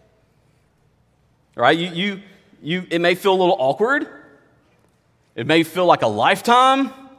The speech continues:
You may have to tend to a child. You may even find yourself having a fleeting thought. It's okay. Let me encourage you. You can use this time to pray.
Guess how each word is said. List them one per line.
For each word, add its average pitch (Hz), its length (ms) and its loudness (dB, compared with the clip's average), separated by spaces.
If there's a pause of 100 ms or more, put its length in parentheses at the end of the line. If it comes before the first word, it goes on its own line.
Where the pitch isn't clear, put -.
(1600)
You 147 120 -6
may 170 120 0
have 170 100 -6
to 170 100 -8
tend 180 300 -6
to 185 140 -4
a 156 40 0
child. 196 640 0 (1300)
You 143 120 -8
may 175 100 -2
even 165 140 -6
find 160 280 -2
yourself 147 300 -6
having 131 260 -6
a 113 60 -12
fleeting 110 380 -12
thought. - 440 -18
It's - 160 -20
okay. 170 520 -8 (2000)
Let 175 200 -2
me 180 80 -2
encourage 180 380 -2
you. 135 80 -6
You 160 120 -8
can 156 180 -2
use 165 240 -2
this 151 140 -8
time 147 220 -4
to 127 100 -14
pray. 160 400 -4